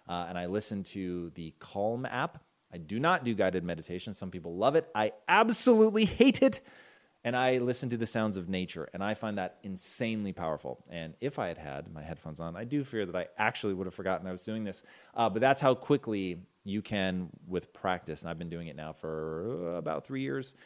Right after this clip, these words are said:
Um, with practice, you can get into a super chill state.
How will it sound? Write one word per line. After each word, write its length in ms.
Um, 600
with 240
practice, 480
you 80
can 100
get 320
into 420
a 100
super 640
chill 280
state. 280